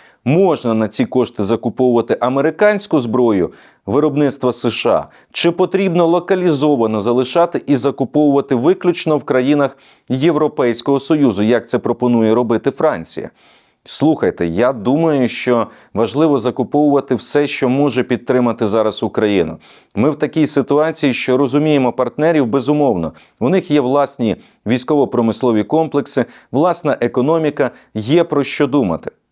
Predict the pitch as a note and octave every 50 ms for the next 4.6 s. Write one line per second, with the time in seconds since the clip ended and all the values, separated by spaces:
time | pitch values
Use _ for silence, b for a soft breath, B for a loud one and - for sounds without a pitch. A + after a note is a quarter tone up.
0 | _ _ G#3 F#3+ E3 D3 _ _ _ _ - G#2+ A2+ C3+ A#2 F#2+ - - - D#2
1 | D2+ b b b b b b b - C3 C3+ C3+ C#3+ D3+ C3+ G#2 G2 A2 B2+ C#3+
2 | - - - A#2 - C#3 C3+ D3+ F3 F3 - - D#3+ D3+ C#3+ D3 - B2 B2 C3
3 | B2+ A#2 A#2 A2 - - C#3+ C#3+ C#3 A#2+ F#2+ G2 A2+ B2 A#2+ B2 - B2 A#2 A2
4 | G#2 F2+ G#2 A2+ A#2 A2+ G#2 - - G2+ E2 -